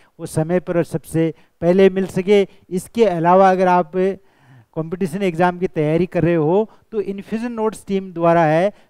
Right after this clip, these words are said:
जो डेली करंट अफेयर की जानकारी है बच्चों के साथ शेयर की जाती है। हमारा Instagram चैनल है, इसके अलावा Telegram चैनल है और WhatsApp पे जो बच्चे कनेक्ट हैं उनको WhatsApp के माध्यम से है डेली करंट अफेयर की जानकारी है वो शेयर की जाती है।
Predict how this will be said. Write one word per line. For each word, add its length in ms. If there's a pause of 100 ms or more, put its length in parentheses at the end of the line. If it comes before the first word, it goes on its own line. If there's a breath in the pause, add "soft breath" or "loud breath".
(120)
जो 80
डेली 340
करंट 300
अफेयर 260
की 120
जानकारी 480
है 220 (260 soft breath)
बच्चों 300
के 100
साथ 280
शेयर 200
की 180
जाती 340
है। 260 (240 loud breath)
हमारा 340
Instagram 540
चैनल 360
है, 200 (240 soft breath)
इसके 240
अलावा 260
Telegram 520
चैनल 340
है 220 (300 soft breath)
और 220
WhatsApp 480
पे 200
जो 180
बच्चे 280
कनेक्ट 380
हैं 200 (260 soft breath)
उनको 280
WhatsApp 420
के 140
माध्यम 340
से 180
है 200 (320 soft breath)
डेली 260
करंट 300
अफेयर 260
की 100
जानकारी 460
है 180 (300 soft breath)
वो 80
शेयर 260
की 180
जाती 320
है। 220